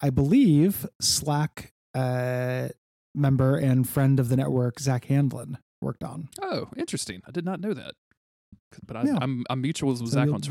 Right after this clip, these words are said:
Speaker 2: Twitter.
Speaker 1: be
Speaker 2: We, we,
Speaker 1: hearing from his lawyer.
Speaker 2: we talked.
Speaker 1: Uh,
Speaker 2: <laughs> Oh, right after,
Speaker 1: <laughs> yeah.
Speaker 2: right, right after we launched, the McElroys started
Speaker 1: Ye-
Speaker 2: their, um, D and D campaign based on the Monster of the Week rule set.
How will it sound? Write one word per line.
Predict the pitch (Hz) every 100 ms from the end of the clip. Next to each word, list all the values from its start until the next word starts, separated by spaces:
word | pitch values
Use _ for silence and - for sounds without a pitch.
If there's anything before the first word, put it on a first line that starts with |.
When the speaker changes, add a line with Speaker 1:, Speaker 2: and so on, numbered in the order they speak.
| 143
Speaker 2:
Twitter. |
Speaker 1:
be | 147
Speaker 2:
We, |
we, | 131
Speaker 1:
hearing | 147 175
from | 165 175 175
his | 175
lawyer. | 240 202 143 -
Speaker 2:
we |
talked. | 139 - 151 - - 202 220 226
Speaker 1:
Uh, | 180 175 165 202 160 -
Speaker 2:
<laughs> | 175 165
Oh, | 147
right | 139 175
after, | 202 - 175
Speaker 1:
<laughs> |
yeah. |
Speaker 2:
right, | 147 190 143
right | 185
after | 240 160
we | 127
launched, | 110 131 131 -
the | 113 107
McElroys | 104 127 120 104 104
started | - 107 101
Speaker 1:
Ye- | 98
Speaker 2:
their, | 104 101 107 -
um, | 113 107 101 107
D | 123
and | 113
D | 110
campaign | 120 - 110 104
based | - 104 -
on | 110 107 110
the | 107
Monster | 107 110 113
of |
the |
Week | 113 139 - _ _ - _ _
rule | 147 151
set. | - 196